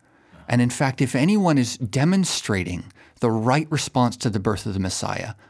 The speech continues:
of all people, it's these pagan astrologers from Persia. And it sets the tone for not everything is what it seems,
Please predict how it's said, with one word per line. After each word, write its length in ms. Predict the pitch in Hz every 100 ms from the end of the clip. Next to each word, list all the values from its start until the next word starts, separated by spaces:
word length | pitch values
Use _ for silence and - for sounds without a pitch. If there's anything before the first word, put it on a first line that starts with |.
| -
of 140 | 117
all 400 | - 143 156 180
people, 500 | 180 - 98 - - - _ -
it's 180 | 147 -
these 320 | 180 165 - - - - - _ _ _
pagan 400 | - 127 127 160
astrologers 760 | 156 - - 104 117 151 185 185
from 180 | - 104
Persia. 680 | - - 120 156 208 254 - _ _ - - -
And 80 |
it 100 | 127
sets 320 | 123 - 190 -
the 100 | 175
tone 360 | - 156 156
for 300 | 147 120 104 98 - - -
not 140 | 127 143
everything 320 | 165 170 180
is 120 | 151
what 120 | 147
it 100 | 147
seems, 680 | - - 139 98 87 - -